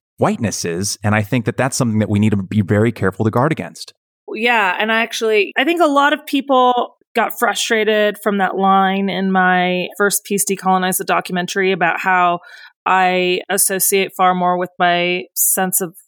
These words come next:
Speaker 2: reasoning and my moral philosophy of life.
Speaker 1: Love that quote.
Speaker 2: But I think it frustrates people because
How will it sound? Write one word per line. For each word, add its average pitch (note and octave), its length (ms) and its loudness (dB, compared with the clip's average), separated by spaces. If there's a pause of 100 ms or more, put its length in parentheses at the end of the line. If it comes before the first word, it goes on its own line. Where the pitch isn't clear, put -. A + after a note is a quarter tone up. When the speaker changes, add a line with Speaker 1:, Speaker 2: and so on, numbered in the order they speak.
(120)
Speaker 2:
reasoning F3+ 420 -2
and F3 80 -4
my F3 160 0
moral E3+ 520 0
philosophy F#3 560 -2
of F3 100 -4
life. F#3+ 280 0 (260)
Speaker 1:
Love - 200 2
that F2 140 -4
quote. E2+ 260 -4 (460)
Speaker 2:
But C#4+ 80 2
I C#4+ 80 2
think F4+ 200 -4
it F4 120 -4
frustrates C#4+ 580 -2
people B3 600 0
because A3 840 0